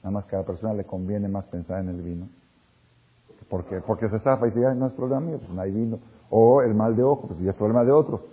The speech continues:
¿Sabes qué? Olvídate del mal de ojo. Y olvídate del, del, del vino. Tú tienes que crear barriles y no destruirlos. Punto.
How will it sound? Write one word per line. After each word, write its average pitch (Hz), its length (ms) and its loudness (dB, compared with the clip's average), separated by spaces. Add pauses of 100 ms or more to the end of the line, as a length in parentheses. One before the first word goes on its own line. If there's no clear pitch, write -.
(300)
¿Sabes 123 200 -4
qué? 127 120 -2
Olvídate 131 380 0
del 101 80 0
mal 92 160 -4
de 85 60 -6
ojo. - 160 -10 (300)
Y 95 80 -8
olvídate 110 540 -2
del, 82 400 -6 (460)
del, 82 280 -6
del 90 180 -4
vino. 98 180 -4 (520)
Tú 123 320 0
tienes 110 240 -2
que 95 120 -10
crear 101 340 -8
barriles 107 460 -6 (140)
y 101 60 -10
no 101 260 -4
destruirlos. 80 520 -14 (300)
Punto. 92 280 -10